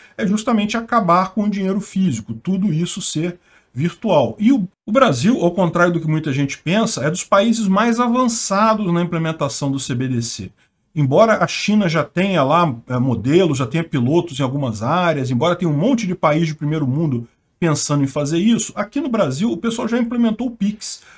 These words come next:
O Pix, na verdade, é a parte central dessa história. Por quê? Porque até aqui, é, se você vai substituir o dinheiro totalmente, tem que ter uma maneira muito rápida,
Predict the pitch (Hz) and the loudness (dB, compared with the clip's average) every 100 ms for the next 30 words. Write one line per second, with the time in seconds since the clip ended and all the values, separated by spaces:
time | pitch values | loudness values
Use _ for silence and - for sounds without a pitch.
0 | _ - - 277 330 - 220 196 139 180 | _ -16 -2 -2 -2 -4 0 0 0 2
1 | 269 147 185 233 - 226 233 - - 277 | 0 0 2 2 2 -2 -2 -4 -2 0
2 | 233 208 233 226 185 160 - - 123 113 | 0 2 2 2 -2 -4 -6 -4 -2 -2
3 | 110 262 233 156 117 - _ _ _ - | -4 -8 -4 -4 -4 -8 _ _ _ -6
4 | 185 - 208 - 185 - 294 - - 247 | -6 -2 -2 0 -2 -2 -2 -4 -2 0
5 | 233 208 139 - 190 247 240 233 - - | 2 0 -2 -2 -4 2 2 2 -2 -2
6 | 233 214 220 190 190 151 160 160 170 143 | 0 -2 -2 0 0 0 0 2 2 0
7 | 147 147 123 180 233 226 226 262 240 190 | -4 -4 -2 -2 -2 -2 -2 -2 0 0
8 | 165 220 202 226 233 220 - 196 202 175 | 0 0 2 0 -2 -6 -4 -2 -2 -4
9 | 147 120 | -4 -6